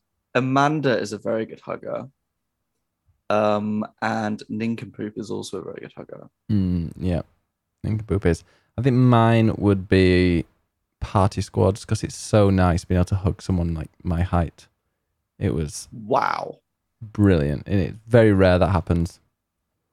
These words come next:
Speaker 2: It's weird. Yeah. One day I'll hug someone who's taller than me,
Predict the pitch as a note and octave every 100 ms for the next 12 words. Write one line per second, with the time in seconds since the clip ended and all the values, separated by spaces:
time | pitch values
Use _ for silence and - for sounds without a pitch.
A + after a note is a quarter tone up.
0 | _ - _ _ _ _ _ _ _ _
1 | _ _ _ - G2+ G2 G#2 E2 - _
2 | _ _ _ _ _ _ _ _ _ _
3 | _ _ _ G#2+ G#2 G2+ - _ _ _
4 | _ _ _ _ E3 F3+ D#3 A#2+ B2 -
5 | A#2 G#2+ G#2+ - - F#2 F#2 F2 E2 E2
6 | E2